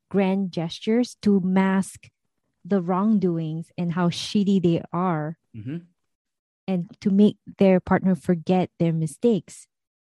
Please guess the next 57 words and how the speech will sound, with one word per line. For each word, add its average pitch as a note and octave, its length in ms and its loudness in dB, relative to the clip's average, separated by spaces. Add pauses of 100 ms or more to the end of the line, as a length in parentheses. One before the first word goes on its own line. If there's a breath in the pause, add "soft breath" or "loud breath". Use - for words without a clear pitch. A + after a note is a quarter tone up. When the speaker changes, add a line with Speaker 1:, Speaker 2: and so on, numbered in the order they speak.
(340)
Speaker 1:
And F#3+ 360 -2 (100)
like A3+ 120 2
I B3 60 6
said, A3 180 0
it - 40 2
will C4+ 120 2
take C4+ 220 0
a G3+ 80 -2
Speaker 2:
Yeah. F3+ 60 -8
Speaker 1:
while D#3+ 320 -2
for E3 200 -4
Alina E3 340 -4
to E3+ 120 -10
learn. E3 380 -2 (840)
Lon, F3 280 0
if E3+ 140 -4
there's G#3 220 0
nothing G3 280 0
else, E3+ 140 -2
I F#3 80 -4
just A3 140 -2
wanna A#3 180 0
close F#3 320 -4
this F3+ 160 -6
out E3+ 140 -4
by E3 160 -4
saying, E3 300 -6
you F3 140 -4
know, D#3+ 120 -2
shout F#3+ 260 -2
out G3 220 -4
to F3+ 140 -6
Vanessa, E3 540 -2
who E3+ 200 -4
came F3 340 2
Speaker 2:
I F3 40 -4 (200)
was C3 80 -14
gonna D3 140 0
say C3+ 180 2
Speaker 1:
to A#2+ 60 4
Speaker 2:
that. A#2 80 4
Speaker 1:
the - 280 0
tell - 100 -4
all, F3 340 4 (480)
uh, G3 180 0
not D4 300 -2
to C#4+ 120 0
rat F#3+ 260 0
on E3+ 460 -4
Steven, F#3 540 4
but F3 240 0
rather G3+ 300 2 (100)
to G#3+ 80 -6
show G#3+ 220 0
support. G3 640 -2
Speaker 2:
To A#2 180 0
save, B2+ 1080 4